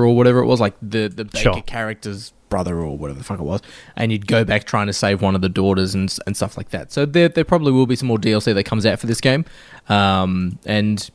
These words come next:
Speaker 1: yeah, I, I probably will go back and take a look at it 'cause it's, it's,
Speaker 2: Yeah.
Speaker 1: it's visually fucking stunning.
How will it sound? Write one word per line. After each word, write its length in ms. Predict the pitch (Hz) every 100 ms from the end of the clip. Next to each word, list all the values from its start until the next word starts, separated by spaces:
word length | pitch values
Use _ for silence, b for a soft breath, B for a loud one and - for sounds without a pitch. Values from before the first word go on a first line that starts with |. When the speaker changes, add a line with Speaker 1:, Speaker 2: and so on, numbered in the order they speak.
| -
Speaker 1:
yeah, 180 | 135 120
I, 140 | 113 120
I 80 | 120
probably 280 | 131 110 107
will 140 | 110
go 100 | 107
back 180 | 98 101
and 80 | 101
take 140 | 95
a 40 | 90
look 180 | 104
at 100 | 87
it 80 | 76
'cause 260 | - 98 -
it's, 280 | - 104 - -
it's, 140 | 113
Speaker 2:
Yeah. 280 | 113 90 120 143
Speaker 1:
it's 240 | 185 151 -
visually 720 | 135 143 151 202 151 147 123
fucking 280 | 110 110 95
stunning. 360 | - 95 85